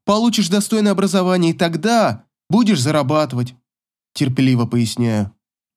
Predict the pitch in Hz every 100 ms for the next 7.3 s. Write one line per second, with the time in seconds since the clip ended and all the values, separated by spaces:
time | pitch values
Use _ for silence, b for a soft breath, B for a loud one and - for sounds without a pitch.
0 | _ 226 269 285 254 277 254 214 202 202
1 | 202 220 196 180 208 202 196 131 110 85
2 | _ _ _ _ _ 92 120 127 127 107
3 | 90 85 85 _ _ _ _ _ _ -
4 | - 135 143 147 117 - - _ _ _
5 | _ 240 302 247 - _ _ - 302 269
6 | - 285 226 220 240 214 214 208 214 196
7 | - 170